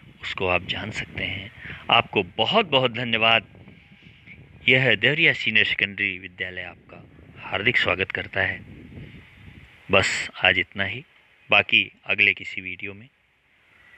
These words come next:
वीडियो को देखने के लिए,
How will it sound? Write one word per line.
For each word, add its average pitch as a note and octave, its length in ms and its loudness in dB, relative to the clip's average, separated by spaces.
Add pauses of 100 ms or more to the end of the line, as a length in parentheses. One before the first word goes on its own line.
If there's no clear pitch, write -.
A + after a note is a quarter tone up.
(1200)
वीडियो G#2 260 6
को G2 160 -4
देखने F#2+ 380 2
के G#2+ 160 -4
लिए, G2 320 -6